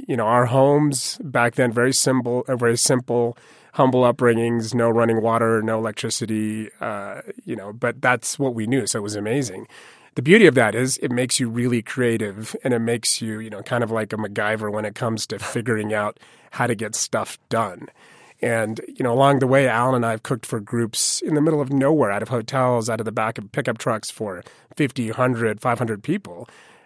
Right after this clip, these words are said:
That's where growing up in the jungle, <laughs> you learn,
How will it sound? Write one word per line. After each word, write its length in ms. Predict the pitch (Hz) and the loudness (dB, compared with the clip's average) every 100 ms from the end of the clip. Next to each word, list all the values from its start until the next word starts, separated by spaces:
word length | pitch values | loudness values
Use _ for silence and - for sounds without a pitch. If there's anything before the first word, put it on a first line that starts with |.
| _ | _
That's 420 | 113 120 139 156 143 | -10 0 2 4 2
where 140 | 131 | 2
growing 280 | 120 120 123 | 2 2 2
up 240 | 117 - - | 0 -4 -6
in 100 | 127 | -4
the 80 | 107 | -2
jungle, 540 | 120 127 107 92 101 - _ | 0 0 -2 -8 -14 -20 _
<laughs> 180 | 139 - | -8 0
you 240 | 180 131 131 | 2 2 2
learn, 380 | 127 127 127 | 4 6 4